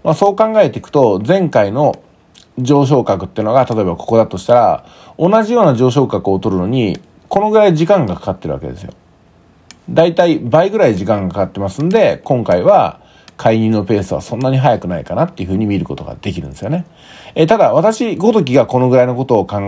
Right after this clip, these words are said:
えるようですから、財務省の方はもっともっとね、市場で考えていることを考えた、その上で、えー、対策を打ってきますんで、やっぱ介入がいつ入るのかってことはね、わからないってことになります。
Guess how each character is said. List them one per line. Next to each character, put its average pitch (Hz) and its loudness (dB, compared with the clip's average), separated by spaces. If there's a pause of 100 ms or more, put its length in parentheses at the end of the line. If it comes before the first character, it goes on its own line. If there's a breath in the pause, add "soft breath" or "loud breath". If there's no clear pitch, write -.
え 101 2
る 90 -2
よ 85 -2
う - -6
で 85 -10
す - -18
か 180 2
ら、 147 0 (160 soft breath)
財 139 2
務 147 0
省 120 -2
の 90 -2
方 90 -4
は 85 -2
も 120 2
っ 127 -10
と 113 -6
も 110 0
っ 90 -4
と - -2
ね、 120 -2
市 - -2
場 135 4
で 131 4
考 135 0
え 117 4
て 87 -8
い - -6
る 95 -6
こ 147 -4
と 185 4
を - 0
考 190 -2
え 185 4
た、 190 0 (120 loud breath)
そ - -6
の 147 2
上 202 4
で、 - -2 (100)
え 101 -6
ー、 98 -8
対 117 0
策 101 -4
を 110 2
打 110 0
っ - -6
て 87 -8
き 92 -8
ま 87 -4
す - -10
ん 98 -6
で、 156 2 (300 loud breath)
や 127 0
っ - 2
ぱ 107 0
介 143 0
入 143 0
が 143 2
い 160 4
つ 131 -4
入 101 0
る 80 -6
の 82 -8
か 73 -10
っ - -10
て - -16
こ 76 -10
と 73 -8
は 76 -6
ね、 139 -2 (120)
わ 117 0
か 180 0
ら 190 -2
な 139 -4
い 170 0
っ 170 -6
て 101 -12
こ 85 -6
と 73 -10
に 67 -12
な 62 -10
り 62 -10
ま - -12
す。 - -20